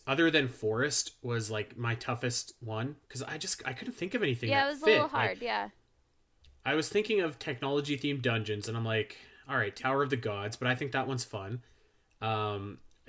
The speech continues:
Speaker 1: Divine Beasts are kind of technology, but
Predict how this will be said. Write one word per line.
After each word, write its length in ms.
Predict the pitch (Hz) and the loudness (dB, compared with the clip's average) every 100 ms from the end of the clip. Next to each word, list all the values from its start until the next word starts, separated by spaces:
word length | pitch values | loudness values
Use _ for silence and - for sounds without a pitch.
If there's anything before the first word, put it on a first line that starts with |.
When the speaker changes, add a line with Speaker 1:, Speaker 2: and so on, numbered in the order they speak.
| 127 | -6
Speaker 1:
Divine 520 | 123 120 151 165 143 | -2 4 8 8 8
Beasts 440 | 131 147 165 - 147 | 2 2 2 0 2
are 180 | 131 123 | 2 2
kind 400 | - 127 135 139 | 2 4 6 6
of 320 | 131 123 - | 6 2 -4
technology, 800 | 135 127 135 143 139 131 139 139 | -6 -2 0 2 2 2 2 2
but 280 | 123 113 | 2 0